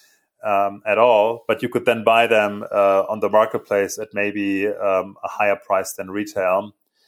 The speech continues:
So that, um, posed some challenges that we, in the end, decided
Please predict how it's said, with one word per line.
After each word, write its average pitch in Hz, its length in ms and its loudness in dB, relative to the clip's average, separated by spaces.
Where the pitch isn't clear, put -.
So - 380 0
that, 139 420 2
um, 127 300 2
posed 123 420 -2
some 110 280 0
challenges 104 1080 0
that 98 160 2
we, 107 320 0
in 104 160 -6
the 107 140 2
end, 101 280 0
decided 98 640 0